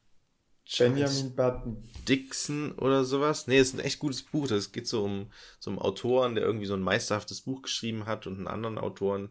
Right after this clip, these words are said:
Speaker 2: der irgendwie bei ihm so ein bisschen gelehrt hat oder bei ihm in der Vorlesung war und der muss jetzt auch ein Buch schreiben und so.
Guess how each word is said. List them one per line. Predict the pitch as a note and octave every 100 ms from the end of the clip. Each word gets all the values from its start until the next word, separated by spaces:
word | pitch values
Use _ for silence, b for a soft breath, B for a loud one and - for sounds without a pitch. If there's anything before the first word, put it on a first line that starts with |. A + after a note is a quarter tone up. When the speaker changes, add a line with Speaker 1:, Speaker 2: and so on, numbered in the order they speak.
| - b b b b _ -
Speaker 2:
der | F2+ F2
irgendwie | F2 F#2+ F#2+ F#2+
bei | F2+
ihm | - F#2+ G2
so | F#2+
ein |
bisschen | F2+ - F#2
gelehrt | F2 E2+ G2 A2
hat | G2
oder | F#2+ F2
bei | F2
ihm | F2 F#2
in | F#2
der | F2+
Vorlesung | - G#2+ A2+ G2 F#2+
war | F#2+ F#2 F#2
und | F2+ F2 F2 b b b b
der | E2+
muss | F#2
jetzt | F#2+ F2
auch | G2+
ein | G#2 - - -
Buch | G#2 F#2+
schreiben | - F#2 F#2 F#2
und | F#2
so. | F#2+ F#2+ F2+